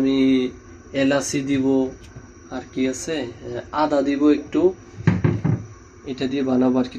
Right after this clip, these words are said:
তো আমার আগে দুধটা গরম হয়ে যাক, তারপরে আমি কিভাবে কি দিতেছি আপনারা একটু দেখবেন, সমস্যা নাই, দেখেন। এবং আপনারাও চাইলে এইভাবে চা তৈরি করে বাসায়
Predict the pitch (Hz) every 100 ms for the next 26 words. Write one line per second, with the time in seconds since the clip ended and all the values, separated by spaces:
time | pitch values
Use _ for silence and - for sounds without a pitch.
0 | - 131 131 143 143 135 135 127 123 113
1 | 135 139 147 151 160 160 - 135 135 131
2 | 131 135 135 127 123 120 - 131 135 135
3 | 147 131 127 123 131 - 123 127 127 131
4 | 127 127 120 123 117 - 123 120 - 131
5 | 151 180 - - - - 123 131 127 165
6 | 180 143 139 135 127 127 147 156 156 165
7 | 160 170 139 147 147 170 123 - - -
8 | - - - - 143 143 170 160 151 147
9 | 156 139 131 131 170 165